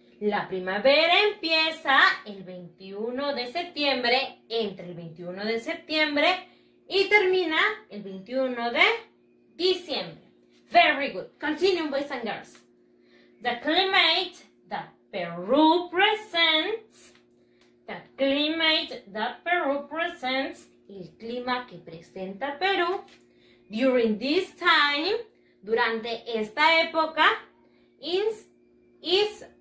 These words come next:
unstable. Is unstable. Es inestable.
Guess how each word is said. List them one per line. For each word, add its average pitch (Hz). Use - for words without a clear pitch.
unstable. 277
Is 262
unstable. 277
Es 370
inestable. 214